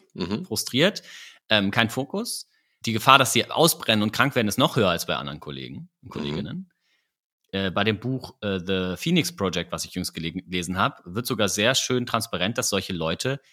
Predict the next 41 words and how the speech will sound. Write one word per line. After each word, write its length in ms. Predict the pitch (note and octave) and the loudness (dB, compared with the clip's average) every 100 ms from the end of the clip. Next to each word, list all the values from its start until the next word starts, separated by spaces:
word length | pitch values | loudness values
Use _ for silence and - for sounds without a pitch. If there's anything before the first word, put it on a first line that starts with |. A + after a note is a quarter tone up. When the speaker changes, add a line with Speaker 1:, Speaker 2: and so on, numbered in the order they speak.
| _ _ _ | _ _ _
Speaker 2:
das 180 | G#2+ - | -2 0
System 480 | - - G#3+ A#3+ B2+ | 0 0 2 2 2
blockieren, 500 | E2 - - D2 D2+ | -2 -6 -6 -6 -4
weil 120 | F2 | -4
die 140 | F#2 | -4
die 120 | G2 A#2 | -4 0
Bottlenecks 640 | D3+ G3+ A#2+ D#2 C2+ - | 0 0 0 -2 -6 -8
sind. 380 | B1+ A1 - - _ _ _ | -8 -10 -10 -12 _ _ _
Speaker 1:
Ja, 100 | - - | -4 -2
ach 120 | - | 0
so, 100 | C#3+ | 0
ja 120 | - | 0
klar. 280 | - B2 F#2 | -2 -4 -2
Ja, 100 | F2 | 0
natürlich. 540 | D#2+ - D3 E3 - - | 0 2 2 2 -6 -4
Speaker 2:
Die 100 | B2 | 0
Speaker 1:
Klar. 140 | A#2 | 4
Speaker 2:
sind, 300 | F#3+ - - | 4 4 -2
die, 80 | D3 | -4
die 100 | B2 | -2
sind 240 | A2 D3 G#3+ | 2 2 2
im 100 | D#3 | 2
System 640 | B2+ - C3+ E3 F#3+ - | 0 2 4 6 4 2
der 140 | A#2 A2+ | 2 4
Engpass 460 | G#3 - C3+ F3 | 2 4 2 2
und 140 | - A2 | -2 -2
jeder, 200 | B2+ C3 | 2 4
der 160 | A#2+ | 2
sich 160 | A2+ G#2+ | 2 -2
mit 100 | A2+ | 0
Engpass-Theorie 600 | A#2+ C#3 A#2+ - A2 G#2+ | 0 0 -2 -2 -2 -2
auseinandersetzt, 540 | F2+ G2 A#2+ G2+ - | -2 0 0 -2 -2
weiß, 480 | E2+ G2 E3+ - - _ _ _ - | 0 2 2 -2 -8 _ _ _ 0
der 120 | G2+ | 2
Engpass 420 | G#2 C#3 F3 F3 | 2 2 0 0
entscheidet, 680 | - G2 - E2+ G2 F3+ - - | -2 4 6 6 2 0 -2 0
was 180 | G2 | 2
hinten 200 | - C#3+ | 2 -2
rauskommt. 640 | - F3+ - E2 - - - _ _ _ | 4 4 4 -4 -8 -12 -14 _ _ _
Speaker 1:
Mhm. 340 | F2+ D2+ B2+ - _ _ | -10 -8 -8 -12 _ _
Speaker 2:
Ne? 300 | A2 D3+ - | -2 -2 -4